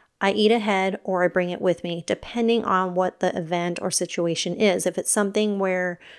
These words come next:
uh, bringing my own food would work out well, then I will. I'll create a container that has my own food that's safe for me to eat, and I'll eat that while everybody else is eating the other foods.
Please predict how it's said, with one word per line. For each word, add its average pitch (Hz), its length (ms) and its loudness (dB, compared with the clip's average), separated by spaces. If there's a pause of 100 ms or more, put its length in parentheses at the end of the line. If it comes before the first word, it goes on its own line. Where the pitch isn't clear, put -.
(540)
uh, 185 260 4
bringing 202 520 4
my 180 160 0
own 180 240 -2
food 196 380 4
would 185 240 2
work 180 260 0
out 180 180 2
well, 185 400 2
then 180 400 0
I 180 160 -2
will. 208 220 4
I'll 170 420 0
create 185 400 0
a 185 80 0
container 190 640 -2
that 175 120 -4
has 175 180 -4
my 175 200 -4
own 185 380 -4 (340)
food 262 320 4
that's - 160 0
safe 190 200 0
for 185 120 -2
me 185 100 -4
to 180 120 -4
eat, 226 300 0
and 185 160 -4
I'll 180 360 -2
eat 185 280 -2
that 233 380 2
while 180 220 2
everybody 190 400 0
else 170 220 0
is 180 140 -2
eating 180 300 -4
the 170 160 -2
other 165 180 -2
foods. - 520 2